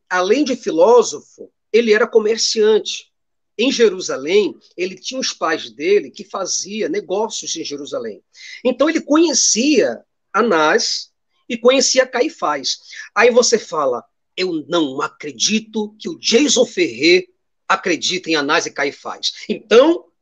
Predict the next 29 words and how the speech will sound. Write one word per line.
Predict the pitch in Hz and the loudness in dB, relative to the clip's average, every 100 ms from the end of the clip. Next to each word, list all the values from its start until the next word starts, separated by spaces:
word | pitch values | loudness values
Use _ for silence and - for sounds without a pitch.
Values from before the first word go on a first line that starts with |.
| _ _ _ | _ _ _
se | - - 226 196 | -2 0 0 0
ele | 214 277 349 | 2 4 6
acredita | 320 320 302 220 175 - | 4 2 -4 -4 -8 -12
que | - _ _ | -14 _ _
Anás, | 185 180 170 175 117 - - - | -6 -2 0 0 0 -6 -14 -8
Caifás, | 180 196 208 - 160 135 101 - - | 0 0 0 -6 -4 -2 -6 -12 -6
Herodes | 190 190 175 156 117 120 | -2 4 6 4 2 -8
e | 180 | -14
Pilatos | 151 160 139 - | -6 -4 -4 -6
existiram, | 147 151 - 233 277 440 440 _ _ _ _ _ _ _ _ - - - _ | -10 -8 -6 -2 4 4 2 _ _ _ _ _ _ _ _ -8 -8 -10 _
Jesus | - 165 147 120 123 | -8 -8 -8 -10 -6
também | - 208 135 | -2 -2 -2
existiu, | 170 320 - - 440 453 | -4 -2 -2 2 2 2
meu | 247 | 0
amigo, | 147 127 | -2 -10
porque | - - - | -12 -14 -12
está | 135 - 135 | -10 -10 -10
na | 233 | -10
Bíblia. | 247 320 254 - - - - - | -4 -6 -6 -18 -18 -16 -14 -6
Só | - 359 | -2 -2
que | - | -2
você | 302 277 - | -2 0 0
se | - - | -2 -4
esquece | - - 156 220 - - - | -6 -4 -2 0 -2 -6 -6
que | 160 | -6
a | |
história | 160 - - _ - 170 240 262 175 131 | -4 -6 -8 _ -6 0 4 4 2 -2
de | 120 | -8
Jesus, | 139 113 110 143 180 113 - - | -12 -10 -8 -2 -2 -2 -8 -12